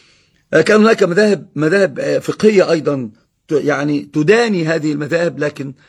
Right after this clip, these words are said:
لكنها لم تبقى، والله له حكم وشؤون. الإمام مالك الموطأ، يعني أنت عندما، يعني، آه، تقارنه بالموطئات التي كتبت في عصره تزد-، ت-، تندهش.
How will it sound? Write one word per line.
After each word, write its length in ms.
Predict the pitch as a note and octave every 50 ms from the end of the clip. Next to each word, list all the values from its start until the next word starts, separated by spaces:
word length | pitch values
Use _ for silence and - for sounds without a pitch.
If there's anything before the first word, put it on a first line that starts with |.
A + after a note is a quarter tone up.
| _ _ _ -
لكنها 460 | C#3 C#3+ C#3 - D3 D3 E3+ E3 D#3
لم 120 | D3 C#3+
تبقى، 460 | B2 - E3 D#3+ - - B2 A2 G#2 _ _ _
والله 440 | - C3+ B2 B2+ C#3+ D#3 D3+ D3 C#3+
له 240 | D3 D3 D3 C#3+ D#3
حكم 400 | D#3+ - C3+ - - C3 B2+ B2+
وشؤون. 360 | B2+ - - - G#2 G2+ G2+ - _ _ - - _ -
الإمام 260 | B2+ C3 D3+ F#3 G#3 G3+
مالك 420 | F#3+ G#3+ G#3+ G#3 G3 - - - _ _ _ -
الموطأ، 600 | C#3 C3+ D3 E3+ G3 A3 G#3+ - F3+ - - - - -
يعني 360 | C3+ C3+ - C3+ C#3 C#3+ C#3
أنت 180 | C#3+ A#2+ -
عندما، 480 | C3 A#2+ C3+ C3+ E3+ F#3 F3+ E3 D3+ D3 - - _ _ _
يعني، 480 | - C#3 C3 C3 C3+ C#3+ C#3 C3+ - - -
آه، 180 | C#3 C3 -
تقارنه 720 | - - A#2+ - - C#3+ C#3+ D3+ F#3+ F#3+ E3+ C#3+ C3 B2 - - _ _ -
بالموطئات 840 | B2+ C3+ C#3 D3 D3+ D#3 D#3 D3+ - - D#3+ - E3+ F#3+ G3 G3 -
التي 280 | C#3+ D3 C#3+ - C#3+
كتبت 480 | - - G3+ - F3 D#3+ D3 C#3+ - - - - - _
في 180 | _ - - D3+
عصره 440 | C#3 D3 F3+ - - D#3+ D#3 F#3 G3
تزد-، 460 | D3 F3+ D3+ C#3+ G2+ - F3+ D#3+ D#3
ت-، 80 | - D3
تندهش. 840 | - - - D3 C#3 D3 D#3 G3 G#3 F3+ C#3+ - - - - -